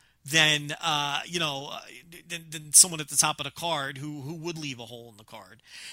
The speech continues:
And that's why W W E has worked so hard over the last couple of decades, pushing their brand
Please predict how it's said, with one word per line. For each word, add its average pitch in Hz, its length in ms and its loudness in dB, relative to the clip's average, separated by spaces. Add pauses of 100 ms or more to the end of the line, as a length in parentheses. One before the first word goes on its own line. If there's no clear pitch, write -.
(120)
And 151 160 -4
that's 180 280 2
why 202 220 4
W 170 300 -4
W 147 380 -6
E 190 160 -4
has 139 160 -2
worked 143 260 -4
so 151 220 2
hard 170 320 -6
over 147 160 -8
the 139 80 -10
last 123 260 0
couple 139 340 -8
of 117 100 -12
decades, 127 520 -4 (400)
pushing 214 460 -2
their 147 220 -4
brand 135 680 -4